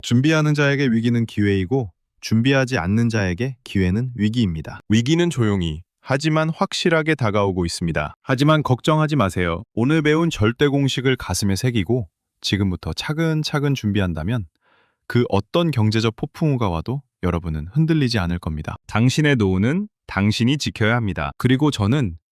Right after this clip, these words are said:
당신이 충분히 해낼 수 있을 거라 믿습니다. 시간은 기다려주지 않습니다.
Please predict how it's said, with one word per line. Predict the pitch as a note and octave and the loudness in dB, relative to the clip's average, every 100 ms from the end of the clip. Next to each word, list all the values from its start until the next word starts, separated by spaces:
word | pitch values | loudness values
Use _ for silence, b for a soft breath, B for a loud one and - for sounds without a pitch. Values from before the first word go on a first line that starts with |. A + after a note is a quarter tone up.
| _ - | _ -4
당신이 | F#2+ G2 G2+ G2 | -2 0 0 0
충분히 | - F3+ F3+ F3+ F3 | -2 -2 0 0 2
해낼 | E3 F3 F3 | 2 2 0
수 | - | -2
있을 | C3+ - G2+ | -4 -2 -4
거라 | - E2+ E2 | -2 -2 -2
믿습니다. | F#2 - A#2+ F2+ D#2+ D2 | -4 -4 -2 -2 -2 -4
시간은 | - E3+ D#3+ E3 D#3 | -4 0 2 2 0
기다려주지 | - A#2 A#2 A#2 G#2+ G#2 | 0 2 2 2 0 0
않습니다. | F2 - E2+ C2 | -2 -4 -6 -4